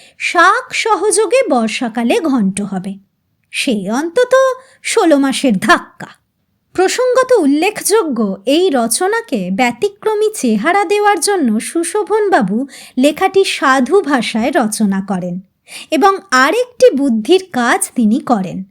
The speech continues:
নিজের সুশোভন পাল নাম বদল করে সুশোভনকে করেন শোভনা এবং পালকে করেন পালিত, অর্থাৎ শোভনা পালিত। পাঠক পাঠিকা অবাক হবেন না,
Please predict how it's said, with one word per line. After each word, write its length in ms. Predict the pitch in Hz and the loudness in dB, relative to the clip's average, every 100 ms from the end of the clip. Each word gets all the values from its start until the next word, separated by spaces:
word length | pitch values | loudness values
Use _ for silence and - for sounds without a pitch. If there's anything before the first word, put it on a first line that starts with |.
| _ _ _ _ - | _ _ _ _ 0
নিজের 460 | 240 330 392 494 523 | 2 4 4 2 2
সুশোভন 720 | - 339 330 453 403 466 453 | -2 -2 0 -2 0 0 -2
পাল 440 | - 269 269 339 | 0 2 2 2
নাম 440 | 254 226 233 277 208 | 0 0 0 0 0
বদল 400 | 214 190 302 381 | 0 0 0 0
করে 400 | - 320 196 214 _ _ - | 0 -2 -2 -8 _ _ -16
সুশোভনকে 880 | - 359 359 494 415 480 494 480 | -4 -2 0 0 2 0 0 0
করেন 540 | 480 269 247 403 240 214 - _ _ | 0 2 2 2 2 0 -6 _ _
শোভনা 840 | - - 453 247 240 185 - _ _ _ | -6 0 2 2 0 -2 -8 _ _ _
এবং 400 | 220 214 220 220 220 | -2 0 2 0 0
পালকে 480 | 269 269 381 403 480 | 2 2 2 0 0
করেন 420 | 466 320 208 220 - _ _ _ | 2 2 0 -4 -8 _ _ _
পালিত, 440 | 330 269 190 190 - _ _ _ - | 0 2 0 -4 -16 _ _ _ -2
অর্থাৎ 600 | 269 - - 466 247 220 - _ _ _ | 0 0 -2 0 0 -2 -12 _ _ _
শোভনা 760 | - - 370 381 339 453 480 523 - | -8 -2 0 0 0 2 2 -2 -2
পালিত। 480 | - 254 190 185 214 - - _ _ _ - _ | 0 0 0 -6 -12 -20 -20 _ _ _ -20 _
পাঠক 440 | - 262 285 - 539 - | 2 2 2 -2 -2 2
পাঠিকা 440 | 494 466 466 494 - | 0 2 0 0 -2
অবাক 420 | 262 269 277 240 - | 2 4 4 0 -2
হবেন 300 | 233 202 196 | -4 -2 -2
না, 300 | 196 196 | -2 -6